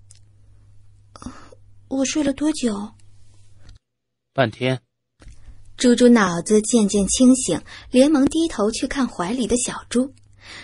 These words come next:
Speaker 1: 只见他静静趴着，一点反应都没有，心里不由得生出担忧来。小猪体内同时存在着两种天火，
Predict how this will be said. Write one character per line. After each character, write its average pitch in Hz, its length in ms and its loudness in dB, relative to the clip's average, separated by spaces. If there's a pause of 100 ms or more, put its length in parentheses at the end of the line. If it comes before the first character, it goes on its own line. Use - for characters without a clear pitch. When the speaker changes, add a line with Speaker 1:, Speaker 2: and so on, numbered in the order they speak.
(140)
Speaker 1:
只 254 160 4
见 254 200 4
他 247 160 -2
静 262 240 2
静 220 160 -2
趴 269 300 -2
着， 196 180 -4 (200)
一 320 120 2
点 285 160 -2 (120)
反 147 200 -2
应 311 240 2
都 233 120 4
没 160 180 -2
有， 170 180 -10 (680)
心 214 480 2
里 170 200 -4 (200)
不 320 160 4
由 220 320 0
得 262 180 -2
生 208 240 0
出 208 160 -2
担 202 240 -2
忧 233 180 0
来。 - 280 -4 (640)
小 208 320 0
猪 226 160 2
体 196 240 -2
内 196 220 0
同 214 340 2
时 208 260 4
存 196 260 0
在 202 140 0
着 190 120 0
两 180 260 -2
种 156 160 -2
天 190 300 -6
火， - 240 -10